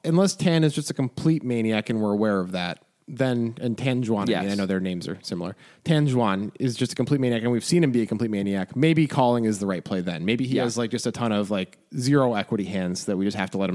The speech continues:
Speaker 2: And
Speaker 1: try
Speaker 2: you're
Speaker 1: and
Speaker 2: like,
Speaker 1: barrel.
Speaker 2: "I guess I'm calling a hundred percent
Speaker 1: Yeah.
Speaker 2: of rivers."
Speaker 1: Calling hearts,
Speaker 2: And
Speaker 1: whatever.
Speaker 2: it's just whatever.
Speaker 1: Yeah.
Speaker 2: Yeah.
Speaker 1: Possibly.
Speaker 2: That's fine. If, if that's the case. Otherwise, let's just move in.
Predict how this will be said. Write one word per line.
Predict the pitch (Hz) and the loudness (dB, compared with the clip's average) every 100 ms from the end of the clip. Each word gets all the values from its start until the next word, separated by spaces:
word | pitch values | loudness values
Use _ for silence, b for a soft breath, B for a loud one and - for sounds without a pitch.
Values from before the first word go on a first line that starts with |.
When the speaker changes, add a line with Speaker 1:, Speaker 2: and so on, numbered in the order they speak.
| 92 | -2
Speaker 2:
And | |
Speaker 1:
try | 131 | 0
Speaker 2:
you're | 131 | 2
Speaker 1:
and | |
Speaker 2:
like, | 127 117 | 2 0
Speaker 1:
barrel. | 98 90 | 0 0
Speaker 2:
"I | 131 143 | 0 0
guess | 147 151 | 0 0
I'm | 151 135 | 0 0
calling | 139 143 | 0 0
a | 120 | -2
hundred | 101 139 123 | -2 -2 -2
percent | 120 123 | -2 -2
Speaker 1:
Yeah. | 113 | -2
Speaker 2:
of | 98 | 0
rivers." | 107 104 98 | 0 2 2
Speaker 1:
Calling | 156 147 120 | 2 2 2
hearts, | 104 - - | 0 -2 -4
Speaker 2:
And | 117 | 0
Speaker 1:
whatever. | 117 92 | 0 0
Speaker 2:
it's | |
just | 117 - | -2 -4
whatever. | 82 85 92 90 85 78 82 B B B | -8 -4 -2 -2 -2 -4 -6 B B B
Speaker 1:
Yeah. | 98 76 | -8 -6
Speaker 2:
Yeah. | 78 78 _ _ _ _ _ - | -8 -10 _ _ _ _ _ -8
Speaker 1:
Possibly. | 113 95 92 85 | -4 -4 -4 -4
Speaker 2:
That's | 110 - | -4 -6
fine. | 85 80 85 _ _ _ _ | -8 -8 -10 _ _ _ _
If, | 139 135 | -4 0
if | 180 175 | 0 0
that's | 151 | 0
the | 143 | 0
case. | 143 113 | -2 0
Otherwise, | 135 139 127 | 2 2 2
let's | 120 107 | -2 -4
just | 95 | -6
move | 90 76 | -8 -8
in. | 82 | -12